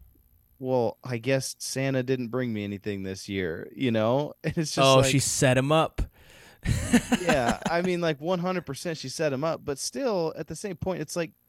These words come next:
Speaker 1: dude, like, a little bit of thoughtfulness goes a long way.
Speaker 2: Yeah.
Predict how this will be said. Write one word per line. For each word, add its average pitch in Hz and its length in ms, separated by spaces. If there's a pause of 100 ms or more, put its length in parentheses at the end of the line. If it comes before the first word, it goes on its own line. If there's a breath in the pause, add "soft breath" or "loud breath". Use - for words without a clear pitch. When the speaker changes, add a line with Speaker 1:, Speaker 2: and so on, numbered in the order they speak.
Speaker 1:
dude, 151 380 (680)
like, - 160 (200)
a 185 40
little 381 200
bit 226 140
of 92 120
thoughtfulness 131 920
goes 151 300
a 113 60
long 113 800
way. 175 560 (200)
Speaker 2:
Yeah. 98 280